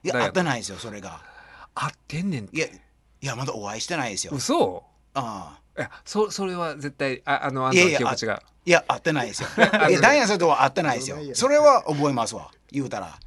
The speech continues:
Speaker 2: いや、それは、あの、絶対記憶違いで。というのも、
Speaker 1: いや、ど-、ど-、
Speaker 2: というのも、十年前にアントワンが日本に来てる時に、
Speaker 1: うん。
Speaker 2: 私がブラマヨの小杉さんのライブ出た時あったでしょ。で、
Speaker 1: はいはい。
Speaker 2: アントワンも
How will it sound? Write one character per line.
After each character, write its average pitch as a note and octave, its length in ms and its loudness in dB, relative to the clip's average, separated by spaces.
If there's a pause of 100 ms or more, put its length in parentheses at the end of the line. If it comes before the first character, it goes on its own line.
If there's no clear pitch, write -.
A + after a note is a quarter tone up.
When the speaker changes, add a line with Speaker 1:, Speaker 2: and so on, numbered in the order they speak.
(100)
Speaker 2:
い - 40 -20
や、 F#2+ 140 -20
そ - 160 -8
れ B2 80 -6
は、 A#2 300 -6
あ G#2+ 100 -12
の、 G2 80 -12
絶 G#2+ 200 -12
対 G#2+ 180 -6
記 - 280 -10
憶 G2+ 140 -8
違 G#2+ 100 -10
い - 20 -8 (140)
で。 G2 200 -20
と D3 140 -4
い D#3 40 -4
う D#3 100 -6
の C3 100 -8
も、 - 60 -6
Speaker 1:
い - 20 -2
や、 E3 80 0
ど-、 - 140 -2
ど-、 - 0 - (380)
Speaker 2:
と E3+ 80 0
い F#3+ 60 2
う - 20 2
の E3 80 -6
も、 A#2+ 100 -6
十 G3+ 220 -4
年 G#3 180 -4
前 F3+ 160 -4
に A2+ 80 -8
ア C3+ 80 -6
ン C#3 100 -6
ト G#2+ 100 -8
ワ G#2 60 -6
ン - 40 -10
が G#2 40 -8
日 B2+ 100 -6
本 A#2+ 100 -6
に F#2+ 60 -10
来 - 60 -18
て G#2 140 -4
る G2+ 80 -4
時 G2+ 240 -10
に、 A#2 240 -8 (220)
Speaker 1:
う - 20 -20
ん。 - 40 -20
Speaker 2:
私 E3+ 420 -6
が G3 280 0 (420)
ブ D3 140 -2
ラ G3+ 140 0
マ G#3+ 120 0
ヨ G#3+ 100 0
の A3 100 -2
小 D#4+ 180 -6
杉 A#3 260 -4
さ A#2+ 120 -4
ん A2 60 -4
の G2 80 -4
ラ A#2 140 0
イ G#2+ 40 -4
ブ F#2 80 -10
出 A2+ 120 -8
た F#2 120 -6
時 F#2 160 -14
あ F2 40 -12
っ - 40 -20
た F#2+ 100 -10
で E2 80 -16
し - 80 -16
ょ。 - 140 -18 (280)
で、 A3 120 2
Speaker 1:
は C#3+ 80 2
い - 20 4
は C#4+ 60 2
い。 - 40 -2
Speaker 2:
ア - 20 -8
ン - 20 -8
ト F#3 80 2
ワ B2 60 4
ン A2 40 -2
も F#2+ 200 -8